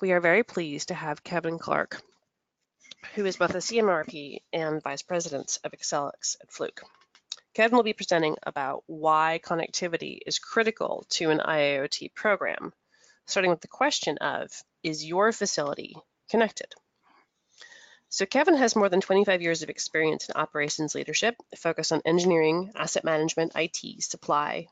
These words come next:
manufacturing automation, and safety systems. He served as senior practice director for Proficient,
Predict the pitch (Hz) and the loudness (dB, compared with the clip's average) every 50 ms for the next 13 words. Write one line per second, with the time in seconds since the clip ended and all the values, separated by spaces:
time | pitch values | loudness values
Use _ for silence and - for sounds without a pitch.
0 | _ _ - 147 156 165 165 - 165 160 - - 175 165 156 156 156 151 147 - | _ _ 0 2 2 2 2 0 -2 -2 0 0 2 2 2 2 0 0 -2 -2
1 | - 156 147 147 - 151 156 - 156 - - - - - - - - - - - | 0 0 0 0 -2 -4 -8 -6 -6 -6 -6 -6 -8 -8 -10 -8 -6 -6 -8 -8
2 | _ _ _ - - - - - - - - - _ - 214 214 - 220 202 190 | _ _ _ -20 -20 -18 -18 -20 -20 -20 -20 -20 _ -2 0 2 2 2 2 2
3 | 185 175 - - 233 233 220 196 - - 170 156 - - 175 - - 190 180 180 | 0 0 2 4 4 6 6 4 2 0 -2 -4 -2 -4 -6 -4 -2 -2 -2 -2
4 | - 190 - - 165 - - 160 - - 156 - 233 277 320 | -4 -10 -10 -10 -10 -10 -10 -10 -8 -4 -2 0 0 0 0